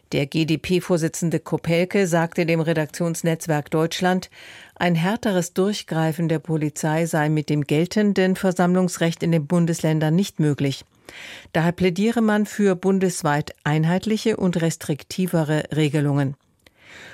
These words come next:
Grundsätzlich rief Kopelke zu einer engeren Abstimmung mit den Organisatoren von C-S-D-Kundgebungen auf.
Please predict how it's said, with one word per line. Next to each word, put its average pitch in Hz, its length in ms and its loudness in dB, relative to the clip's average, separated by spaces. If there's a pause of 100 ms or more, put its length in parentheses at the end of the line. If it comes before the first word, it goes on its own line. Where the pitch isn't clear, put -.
(120)
Grundsätzlich 170 720 0
rief 165 220 0
Kopelke 165 540 0
zu - 160 -2
einer 156 280 -2
engeren 175 360 2
Abstimmung 160 560 0
mit 147 140 0
den 151 140 -2
Organisatoren 151 880 0
von 147 260 -2
C-S-D-Kundgebungen 156 1400 -2
auf. 165 340 0